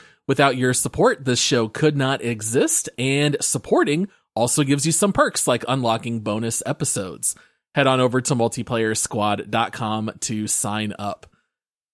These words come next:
This is a Twig episode where we break down this week in gaming by talking about recent gaming news. I am your host, Paul, and joining me, he's busy commanding the dead, relying on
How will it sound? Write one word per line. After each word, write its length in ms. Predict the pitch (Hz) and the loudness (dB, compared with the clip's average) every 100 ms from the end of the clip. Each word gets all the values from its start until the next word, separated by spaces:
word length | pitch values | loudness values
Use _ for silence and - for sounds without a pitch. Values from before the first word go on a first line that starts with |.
| _ | _
This 280 | - 247 - | 4 4 4
is 160 | 226 202 | 2 4
a 140 | 185 | 4
Twig 340 | 175 165 202 190 | 4 4 4 6
episode 520 | 202 226 - 269 247 | 4 4 4 4 6
where 120 | 156 | 4
we 140 | 143 | 6
break 220 | 131 143 143 | 4 2 4
down 340 | 147 139 143 | 4 4 4
this 220 | 143 175 | 4 2
week 180 | 185 208 | 2 0
in 100 | 180 | 2
gaming 420 | 151 147 180 247 185 | 2 4 2 2 4
by 180 | 135 | 4
talking 440 | 131 143 147 156 147 | 2 0 -2 0 -2
about 380 | 139 139 131 110 | 2 4 2 0
recent 460 | 117 143 - 135 | -2 0 0 -2
gaming 380 | 117 113 135 156 | -2 0 2 2
news. 420 | 156 180 254 - - - - _ _ | 4 2 0 -2 -6 -10 -20 _ _
I 180 | 147 160 | 0 2
am 300 | 143 151 160 | 2 2 2
your 260 | 123 135 139 | 2 2 2
host, 400 | 139 139 - - | 2 2 0 -6
Paul, 440 | - 110 165 311 _ _ _ _ | -2 2 2 2 _ _ _ _
and 320 | 131 147 151 - | 0 2 2 0
joining 560 | 123 120 139 240 311 156 | -2 0 2 4 2 2
me, 300 | 117 127 180 _ _ | 2 2 0 _ _
he's 300 | - 160 151 | 0 2 2
busy 400 | 127 160 190 226 | 4 4 6 4
commanding 560 | 226 202 156 165 185 190 | 2 2 4 4 4 4
the 100 | 165 | 4
dead, 460 | 123 135 147 214 - - _ | 4 2 4 4 0 -8 _
relying 520 | 131 135 139 160 185 175 | 0 4 6 6 4 4
on 240 | 160 156 | 4 4